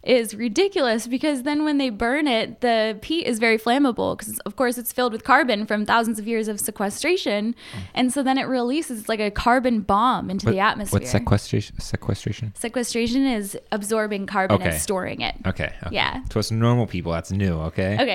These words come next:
Speaker 2: Okay.
Speaker 1: new vocab, sequestration.
Speaker 2: Okay, I like that. Thank,
Speaker 1: <laughs>
Speaker 2: thank you. Okay, so that's
Speaker 1: Yeah.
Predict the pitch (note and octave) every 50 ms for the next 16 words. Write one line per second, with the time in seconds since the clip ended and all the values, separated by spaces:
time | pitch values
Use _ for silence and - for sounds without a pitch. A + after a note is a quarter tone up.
0 | F3 G3+ G3+ A3+ A#3+ B3+ D4+ E4 F4 F4+ F4 F4 F4+ - - A#3 A3 G#3+ G#3 G#3
1 | G#3+ F#3 F#3 F#3+ F#3+ - - G#3 - - G#3 - - - - - - - - -
2 | - G#2+ C3 D3+ D#3 A2+ G#2+ A2+ A#2 D3+ F4 E4 A#2+ G2 A2+ C3 - - - A#2+
3 | C#3 - F#2+ E2+ F2 - - - - - C#3 - E3+ C#3 - - A#2+ A#2 A2 G2+
4 | F#2+